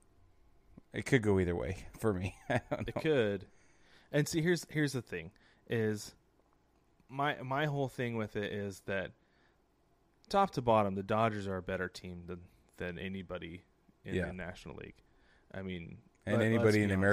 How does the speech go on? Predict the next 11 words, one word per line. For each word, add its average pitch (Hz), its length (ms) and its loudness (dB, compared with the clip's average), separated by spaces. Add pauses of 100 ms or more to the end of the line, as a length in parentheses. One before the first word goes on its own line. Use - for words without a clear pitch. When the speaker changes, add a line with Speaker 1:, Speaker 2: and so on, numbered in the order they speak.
(120)
Speaker 1:
American 90 100 0
Speaker 2:
with 85 100 0
Speaker 1:
League 85 160 -4 (580)
Speaker 2:
that. 95 80 -2
Speaker 1:
as 87 100 0
well. 92 380 4
Speaker 2:
Yeah, 120 280 0
the 135 120 0
Dod-, 180 360 2
yeah, 127 200 2 (240)
you, 156 180 -4